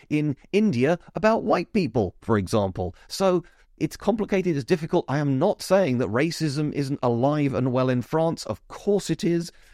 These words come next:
But in terms of actual segregation in hotels, that's not a thing in France. An example was a lot of the African American men who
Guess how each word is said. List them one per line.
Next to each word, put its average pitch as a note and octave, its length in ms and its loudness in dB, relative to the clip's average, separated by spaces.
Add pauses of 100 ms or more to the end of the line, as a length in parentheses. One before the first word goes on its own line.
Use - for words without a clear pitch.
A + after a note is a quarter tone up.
But E3 340 0 (240)
in C#3+ 140 0
terms D#3 380 0
of C#3 140 -4
actual C#3 360 -4
segregation C3 800 -2
in A2 120 -2
hotels, F3 680 -2 (280)
that's - 280 -4
not D#3+ 280 -2
a D#3 80 4
thing C3+ 340 0
in B2 160 0
France. G#2+ 540 -2 (180)
An D3+ 80 2
example C3+ 640 2
was G#2+ 440 0 (180)
a G#2+ 80 -2
lot C3 240 0
of C#3+ 140 -2
the B2+ 200 0 (280)
African C3 340 -2
American A#2 480 0
men A2+ 160 0
who A#2 180 -4